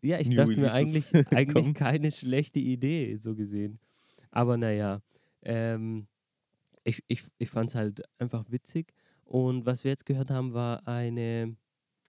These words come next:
Speaker 1: Loft Art Session. Ähm, das ist irgendwie ein Format, ich weiß ehrlich gesagt nicht genau was, aber, ähm, ich hab da jetzt schon einige Künstler nicht drüber entdeckt, aber Künstler, die ich eigentlich ganz gern mag,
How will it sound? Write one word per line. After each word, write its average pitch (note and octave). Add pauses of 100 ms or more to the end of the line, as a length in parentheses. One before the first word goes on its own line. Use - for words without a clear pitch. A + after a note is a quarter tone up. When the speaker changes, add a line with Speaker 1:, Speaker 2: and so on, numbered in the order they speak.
(520)
Speaker 1:
Loft A2
Art G#2
Session. C#3+ (100)
Ähm, A2+
das A2+
ist -
irgendwie A#2
ein A2
Format, G#2+ (320)
ich -
weiß A2
ehrlich A2
gesagt G#2+
nicht G#2+
genau G#2
was, A2 (540)
aber, A2
ähm, G#2+ (440)
ich -
hab A#2+
da A#2+
jetzt A#2
schon A2
einige A#2+
Künstler A#2+
nicht A#2
drüber A#2
entdeckt, G#2+
aber G#2+
Künstler, B2
die G#2
ich G#2
eigentlich A2
ganz G2+
gern G#2
mag, G#2+